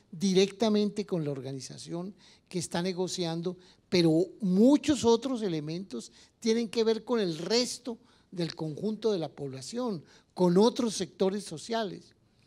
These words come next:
Fíjense ustedes que, por ejemplo, en materia de participación política,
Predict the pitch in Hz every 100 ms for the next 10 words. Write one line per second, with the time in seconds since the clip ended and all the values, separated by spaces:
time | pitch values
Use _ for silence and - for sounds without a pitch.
0 | _ _ - - 196 220 185 - 185 196
1 | - 170 165 147 139 165 170 196 170 143
2 | 165 165 180 180 - _ - 160 160 143
3 | 147 131 139 131 147 165 - 180 175 -
4 | 170 180